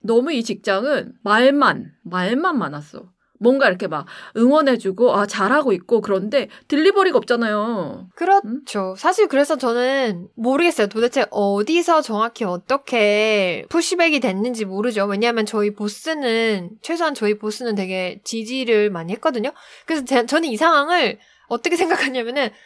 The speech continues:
Speaker 2: 아니, 옆구리 찔러 절반, 절반, 절하라고 해놓고서는 절을 하니까 또 안 받는 거지. 저는 좀 그렇게 생각을 했어요.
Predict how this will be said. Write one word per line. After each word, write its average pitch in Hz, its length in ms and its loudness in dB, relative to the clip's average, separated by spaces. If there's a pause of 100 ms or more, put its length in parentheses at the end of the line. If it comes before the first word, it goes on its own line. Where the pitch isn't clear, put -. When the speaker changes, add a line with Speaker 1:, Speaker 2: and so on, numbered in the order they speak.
(160)
Speaker 2:
아니, 302 220 -2
옆구리 370 380 2
찔러 370 240 4
절반, 277 460 4 (100)
절반, 269 420 2
절하라고 302 600 4
해놓고서는 254 720 -2
절을 240 320 0
하니까 285 300 -2
또 - 160 -4
안 202 160 -2
받는 277 240 0
거지. 180 360 -4
저는 226 280 -2
좀 196 140 -8
그렇게 247 300 -2
생각을 247 380 -2
했어요. 202 440 -8